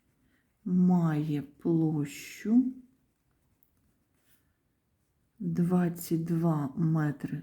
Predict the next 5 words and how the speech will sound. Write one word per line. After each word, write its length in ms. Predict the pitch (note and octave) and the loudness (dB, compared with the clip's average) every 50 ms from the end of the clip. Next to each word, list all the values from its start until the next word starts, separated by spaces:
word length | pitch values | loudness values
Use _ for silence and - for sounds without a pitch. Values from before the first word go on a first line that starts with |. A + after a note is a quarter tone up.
| - | -10
квадратних, 1120 | - - E3 E3 E3 D#3 D3 D#3+ - D3+ C#3+ C3 C#3 C3 - - F3 G#3+ C4 C4+ - - - - _ _ _ _ _ _ _ _ _ _ _ _ _ _ _ _ _ _ _ _ _ _ _ _ _ _ _ _ _ _ _ | -10 -6 -4 -2 -2 -2 -2 -4 -6 -4 -4 -4 -6 -6 -6 0 4 4 4 4 2 -4 -10 -20 _ _ _ _ _ _ _ _ _ _ _ _ _ _ _ _ _ _ _ _ _ _ _ _ _ _ _ _ _ _ _
витратять 1800 | - E3 D#3+ D#3+ D#3+ E3 F3+ F3 E3+ D#3 C#3+ D3 D3+ - - - F#3+ G3 G#3 A3+ A#3+ A#3+ - - - - B3 A#3+ B3 C4 B3+ - - - - - _ _ _ _ _ _ _ _ _ _ _ _ _ _ _ _ _ _ _ _ _ _ _ _ _ _ _ _ _ _ _ _ _ _ _ _ _ _ _ _ _ _ _ _ _ _ _ _ _ _ _ _ _ _ _ _ _ _ _ _ _ _ _ _ _ _ _ _ _ _ _ _ _ _ _ _ _ _ _ _ _ _ _ _ _ _ _ _ _ _ _ _ _ _ _ _ _ _ _ _ | -8 -6 -6 -4 -2 0 2 2 2 4 2 2 0 -2 -6 -4 -2 0 2 2 2 0 -2 -4 0 4 6 8 8 6 4 0 -6 -12 -20 -20 _ _ _ _ _ _ _ _ _ _ _ _ _ _ _ _ _ _ _ _ _ _ _ _ _ _ _ _ _ _ _ _ _ _ _ _ _ _ _ _ _ _ _ _ _ _ _ _ _ _ _ _ _ _ _ _ _ _ _ _ _ _ _ _ _ _ _ _ _ _ _ _ _ _ _ _ _ _ _ _ _ _ _ _ _ _ _ _ _ _ _ _ _ _ _ _ _ _ _ _
ікс 560 | - F3+ E3 D#3+ F3 G#3 - - - - - - | 0 2 4 4 4 2 0 -6 -12 -12 -10 -6
грамів 800 | G3+ F3+ D#3+ E3+ E3+ E3+ D#3+ D3 D3+ E3 F#3 G3+ G#3+ G#3 - - - | -4 -2 0 2 2 2 2 2 2 2 2 2 0 0 -2 -8 -6
лаку. 640 | - E3+ D3+ D3+ D3+ D#3 - - - _ - C4 B3+ | -4 -2 -2 -2 -2 -6 -8 -12 -16 _ -12 -12 -12